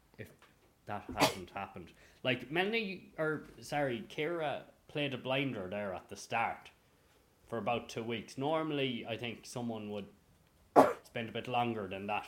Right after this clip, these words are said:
playing a bit of a blinder, you know, at the start of a, a new relationship, like, or something like that.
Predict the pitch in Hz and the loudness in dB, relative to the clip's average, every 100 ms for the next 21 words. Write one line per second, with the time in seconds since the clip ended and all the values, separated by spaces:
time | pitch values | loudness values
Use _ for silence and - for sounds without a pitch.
0 | - 110 98 95 101 95 95 101 101 98 | -6 -4 -4 -4 -6 -8 -8 -4 -4 -4
1 | 92 90 95 - - - 104 101 92 - | -6 -6 -8 -10 -16 -8 -4 -2 -4 -8
2 | 92 85 87 85 - - - - _ - | -12 -10 -10 -12 -18 -20 -20 -20 _ -14
3 | 95 98 95 98 98 - 95 - 85 - | -8 -6 -6 -4 -6 -8 -12 -12 -14 -12
4 | 87 85 90 101 82 95 90 92 87 | -14 -12 -14 -12 -12 -12 -10 -8 -10